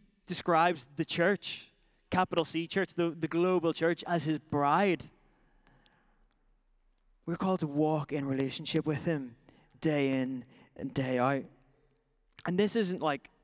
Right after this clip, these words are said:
condemnation. Like, this is a gift to walk with Jesus. Is, like, he refers to himself as the Prince of Peace. How many of us, like, need the Prince of Peace in our lives, like, every day? Do you know what I mean? Like, Jesus, like,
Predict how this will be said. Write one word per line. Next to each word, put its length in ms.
condemnation. 460
Like, 140
this 220
is 80
a 60
gift 600
to 80
walk 360
with 160
Jesus. 380
Is, 160
like, 140
he 100
refers 360
to 40
himself 220
as 120
the 100
Prince 340
of 120
Peace. 540
How 140
many 280
of 80
us, 220
like, 260
need 200
the 60
Prince 220
of 100
Peace 480
in 80
our 80
lives, 280
like, 180
every 320
day? 380
Do 80
you 40
know 60
what 100
I 40
mean? 320
Like, 260
Jesus, 480
like, 260